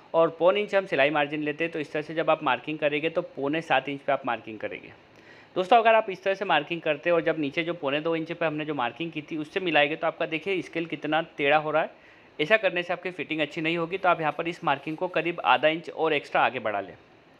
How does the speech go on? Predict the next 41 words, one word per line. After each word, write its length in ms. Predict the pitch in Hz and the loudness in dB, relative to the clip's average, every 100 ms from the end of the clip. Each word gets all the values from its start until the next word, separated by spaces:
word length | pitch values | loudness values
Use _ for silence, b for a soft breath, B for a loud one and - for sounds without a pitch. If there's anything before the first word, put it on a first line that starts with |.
| B B B - | B B B 2
ज़्यादा 220 | 131 185 | 4 4
नहीं 120 | 226 | 4
करना 240 | 220 170 | 2 2
दोस्तों, 300 | 156 151 175 | 0 -2 -2
आप 160 | 190 180 | 0 2
हल्का 340 | 170 156 151 | 0 0 2
सा 140 | 202 202 | 4 4
आप 120 | 196 | 4
आधा 200 | 151 143 | 2 2
इंच 220 | 160 175 | 0 -2
एक्स्ट्रा 340 | - 131 - 180 | -10 -10 0 4
बढ़ा 180 | 156 | 4
लें 120 | 156 170 | 4 0
इसको 200 | - 175 | 0 0
आगे। 280 | 135 170 - B B B B _ - - - - - | 0 -2 -10 B B B B _ -20 -20 -20 -6 2
और 180 | 175 | 2
अगर 240 | 175 165 220 | 4 4 6
आप 160 | 233 | 4
ऐसा 160 | 208 202 | 2 0
करेंगे 300 | 196 175 175 | 0 0 -2
तो 120 | 180 | -2
आपकी 180 | 156 - | -4 -4
जो 100 | 170 | -8
कमर 280 | 165 143 165 | -2 2 2
की 120 | 170 | 0
मार्किंग 380 | 156 127 139 127 | -2 -2 -4 -8
है 60 | |
जो 100 | 127 | -4
हम 100 | 147 | -4
पौने 240 | 160 139 147 | -2 -2 0
सात 260 | 147 143 | 2 0
इंच 140 | 147 135 | 0 -8
पे 120 | 139 | -8
करेंगे 340 | 131 127 139 | -4 -2 -2
वो 180 | 170 156 | -2 0
भी 80 | 165 | 4
आपकी 240 | 156 - | 2 2
आ-, 180 | 180 131 | 2 2
आगे 260 | - 131 135 | 2 -2 -2
हो 100 | 120 | -6
जाएगी। 340 | 107 104 101 | -8 -8 -12